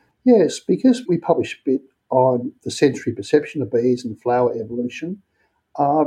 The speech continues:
then started to get asked a lot of questions, and we have a lot of media, uh, reports about bees and bee losses, et cetera.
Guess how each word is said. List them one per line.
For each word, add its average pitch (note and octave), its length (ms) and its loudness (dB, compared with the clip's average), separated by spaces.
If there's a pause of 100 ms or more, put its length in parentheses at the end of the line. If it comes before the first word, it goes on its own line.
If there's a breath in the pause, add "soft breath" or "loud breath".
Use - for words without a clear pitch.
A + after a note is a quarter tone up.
then F#3+ 240 2
started - 360 2
to B2 80 -10
get C3 340 -4
asked C3+ 340 -2
a C3+ 60 0
lot C3+ 160 2
of B2 80 -6
questions, C3+ 840 -4 (100)
and B2 340 -4
we D3 220 2
have D3 140 2
a - 20 6
lot C3 140 2
of A2+ 100 -6
media, C3 500 -2 (640)
uh, C3+ 120 4
reports C3 560 -2
about A#2+ 320 -4
bees B2 440 -2
and A#2 140 -8
bee B2 180 0
losses, A#2+ 480 -4
et G#2+ 140 -12
cetera. G3 380 -2